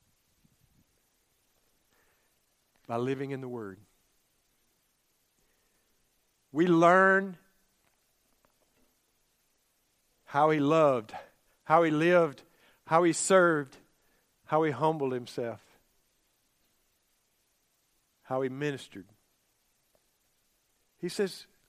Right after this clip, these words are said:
"Live with me and learn by watching me." We can also attach ourselves to other men and women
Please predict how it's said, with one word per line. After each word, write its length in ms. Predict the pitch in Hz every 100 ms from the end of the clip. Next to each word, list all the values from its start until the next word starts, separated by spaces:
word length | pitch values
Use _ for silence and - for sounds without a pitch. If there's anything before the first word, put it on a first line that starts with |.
| -
"Live 360 | 208 240 196
with 200 | 196 175
me 340 | 170 165 156 156
and 360 | 139 135 131
learn 500 | 156 170 135 113 101 95 _ _ _ _
by 120 | 120 117
watching 480 | 117 123 - 98
me." 180 | 95 95 _ _ _ _ _ _ _ _ _ _ _ _ _ _ _ _ _ _ _ _ _ _ _ _ -
We 100 | 175
can 140 | 185
also 560 | 165 202 254 - 175 165
attach 360 | 165 190 180
ourselves 520 | 196 185 - 208 185 -
to 160 | 196
other 320 | 185 214 185
men 280 | 147 165 185
and 200 | 180 170
women 400 | 175 190 147 98